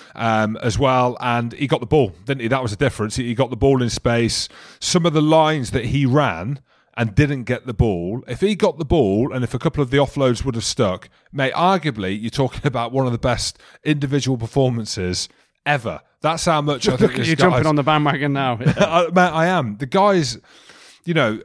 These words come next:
Speaker 1: and
Speaker 2: Ridiculous.
Speaker 1: my mate Ravo's arm is the Gloucester manager, and he said he couldn't stop, <laughs> couldn't stop looking at him.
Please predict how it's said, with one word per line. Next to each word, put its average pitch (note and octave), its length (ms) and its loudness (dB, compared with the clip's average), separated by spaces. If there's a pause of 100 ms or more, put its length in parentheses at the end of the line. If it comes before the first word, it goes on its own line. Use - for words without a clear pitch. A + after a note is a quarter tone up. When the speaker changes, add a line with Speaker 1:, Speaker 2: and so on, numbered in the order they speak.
Speaker 1:
and B2 160 0
Speaker 2:
Ridiculous. A2 540 -6
Speaker 1:
my B2 100 0
mate C#3 200 2
Ravo's B2+ 420 0
arm B2 200 4
is A2 120 -2
the A2+ 80 -4
Gloucester B2+ 320 0
manager, G#2+ 580 0 (120)
and C3 140 -2
he C#3+ 80 2
said C#3 160 0
he C3+ 80 0
couldn't B2+ 260 -2
stop, A#2+ 240 -2 (200)
<laughs> - 180 -2
couldn't - 300 -4
stop C3+ 280 0
looking F#3+ 280 -2
at D3 140 -2
him. F2 220 -8